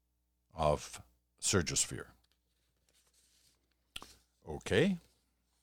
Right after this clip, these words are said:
that's where you want to get your data from. <laughs> What do you make of that?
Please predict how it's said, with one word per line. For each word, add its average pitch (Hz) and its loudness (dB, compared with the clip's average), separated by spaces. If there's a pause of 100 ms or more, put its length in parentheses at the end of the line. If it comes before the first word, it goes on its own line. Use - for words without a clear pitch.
(360)
that's 127 0
where 147 4
you 147 2
want 147 2
to 143 -2
get 135 -2
your 139 0
data 143 4
from. 85 -4
<laughs> - -20 (3750)
What 151 2
do - -4
you 113 2
make 95 2
of 80 4
that? 80 -2